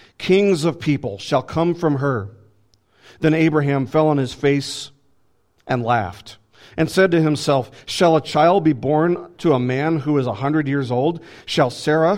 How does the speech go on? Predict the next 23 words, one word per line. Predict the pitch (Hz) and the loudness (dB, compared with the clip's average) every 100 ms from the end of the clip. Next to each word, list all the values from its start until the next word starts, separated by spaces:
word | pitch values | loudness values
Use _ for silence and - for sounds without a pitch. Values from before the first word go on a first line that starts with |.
| - | -2
who | 160 147 | 0 2
is | 127 123 120 | 0 -6 -4
ninety | 131 185 185 | -2 0 0
years | 131 123 120 117 | -2 -2 -4 -4
old, | 127 156 127 | -2 -2 -2
bear | 135 156 | 0 0
a | |
child?" | 147 139 135 170 180 - _ _ _ _ _ | 0 0 0 0 -4 -10 _ _ _ _ _
And | - 139 | -2 0
Abraham | 147 143 135 127 | 0 0 -2 -4
said | 123 139 127 | -2 -4 -2
to | |
God, | 120 123 113 113 - _ _ _ _ _ _ - | -2 -2 -2 -6 -18 _ _ _ _ _ _ 0
"Oh, | 175 | 2
that | 151 147 | 2 2
Ishmael | 170 - 135 113 92 104 - _ _ _ _ | -2 -2 -2 -2 -6 -12 -20 _ _ _ _
might | 135 143 139 - | -4 -2 -2 -4
live | 135 131 | -4 -4
before | 127 123 - 120 | -6 -6 -6 -8
you." | 113 95 95 - _ _ _ _ _ _ _ | -8 -10 -14 -18 _ _ _ _ _ _ _
God | 127 123 120 | -4 -4 -2
said, | 135 120 | -4 -2
"No, | 123 117 95 | -2 -2 -4